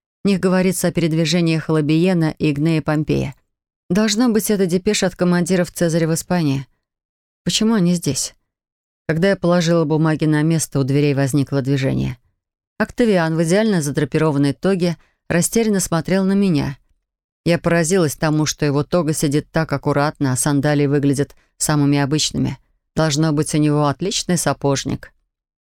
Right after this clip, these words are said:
«Что ты здесь делаешь?» спросил Октавиан. Его удивление было ничуть не меньшим, чем моё несколько минут назад.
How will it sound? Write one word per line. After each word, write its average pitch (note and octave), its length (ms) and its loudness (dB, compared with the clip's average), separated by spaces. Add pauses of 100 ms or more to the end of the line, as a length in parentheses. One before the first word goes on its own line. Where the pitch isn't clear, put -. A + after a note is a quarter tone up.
(300)
«Что - 260 -4
ты D3+ 140 -2
здесь F3 220 2
делаешь?» G3 560 -2 (220)
спросил E3 460 -2
Октавиан. D3 580 -2 (680)
Его G#3+ 180 2
удивление G3 560 2
было G3 160 0
ничуть F3 380 0
не E3 80 2
меньшим, D#3+ 400 0
чем D3 200 -2
моё D3+ 180 2
несколько D3+ 440 -2
минут D3+ 260 0
назад. B2+ 380 -4